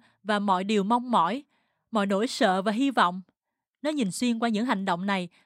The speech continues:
và hiểu được mọi động cơ của tấm lòng. Nó nhìn thấy những thứ mà chính chúng ta bị che mắt. Tuy nhiên, tình yêu vẫn chân thật, ngay cả khi phát hiện ra những khiếm khuyết. Tình yêu nhìn thấy tất cả, vì tình yêu là sức mạnh đằng sau mọi sự phân biệt đích thực.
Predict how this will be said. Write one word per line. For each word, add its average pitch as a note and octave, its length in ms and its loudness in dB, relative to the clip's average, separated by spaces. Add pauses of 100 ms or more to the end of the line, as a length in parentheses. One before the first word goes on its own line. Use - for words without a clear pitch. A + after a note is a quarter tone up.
và G3+ 100 0
hiểu G3+ 240 0
được A#3 200 -2
mọi F#3+ 240 2
động G3 200 -2
cơ A#3+ 240 0
của A#3 80 -4
tấm C#4 160 -2
lòng. G#3 280 0 (680)
Nó D4 80 -4
nhìn A#3 260 0
thấy A#3+ 200 -2
những A3+ 220 -4
thứ C4 260 0
mà E4+ 120 -2
chính A3+ 200 -4
chúng C#4+ 140 -6
ta A#3+ 160 4
bị F#3+ 140 -2
che A3+ 240 0
mắt. C#4+ 200 -2 (720)
Tuy B3+ 120 -2
nhiên, A#3+ 220 2
tình F#3 160 -2
yêu A3+ 220 -2
vẫn G#3 200 -2
chân B3 220 -2
thật, F#3 220 -2 (260)
ngay C4 200 0
cả A3+ 140 0
khi A#3+ 180 0
phát F4 200 0
hiện G3 220 0
ra B3+ 100 0
những A3+ 220 2
khiếm D#4+ 240 -2
khuyết. G4 300 0 (640)
Tình G3+ 140 0
yêu A#3+ 180 2
nhìn G#3+ 200 0
thấy A#3 180 -2
tất - 260 -4
cả, F#3+ 280 2
vì B3 120 -2
tình F#3 180 -4
yêu A#3+ 140 -2
là A3+ 120 -4
sức - 240 -8
mạnh G3+ 280 2
đằng G3 220 0
sau A#3+ 280 0
mọi F3 200 -2
sự F#3+ 140 -6
phân B3+ 260 -6
biệt A3 180 0
đích - 140 -6
thực. G#3+ 160 -4